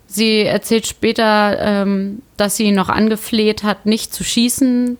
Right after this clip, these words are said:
doch leider schoss dieser schwarz gekleidete Mann auf sie.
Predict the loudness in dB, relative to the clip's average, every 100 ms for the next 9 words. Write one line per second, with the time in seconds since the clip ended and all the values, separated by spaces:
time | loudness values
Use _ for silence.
0 | _ 0 0 -2 -10 -14 -6 -2 0 2
1 | 2 0 -2 -10 _ _ -10 -2 -2 -2
2 | -8 -14 -20 -6 -2 -2 -2 0 0 -2
3 | -8 -2 -2 -2 -2 0 0 0 -4 -4
4 | -6 -8